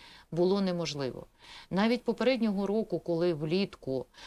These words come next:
розпочалися роботи, і ми активно це робили, ми не змогли зробити все. Зараз в державній адміністрації є план, який стосується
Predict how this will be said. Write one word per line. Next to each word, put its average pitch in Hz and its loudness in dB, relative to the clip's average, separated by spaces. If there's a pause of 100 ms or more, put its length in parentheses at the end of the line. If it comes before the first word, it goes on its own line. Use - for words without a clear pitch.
(120)
розпочалися 170 0
роботи, 160 0
і 165 -2
ми 170 0
активно 165 -2
це 147 -4
робили, 147 -2
ми 165 -2
не 156 -2
змогли 147 -2
зробити 143 -4
все. - -8 (440)
Зараз 151 -2
в 165 -6
державній 202 0
адміністрації 170 -4
є 151 0
план, 156 -6
який 165 -4
стосується 156 -6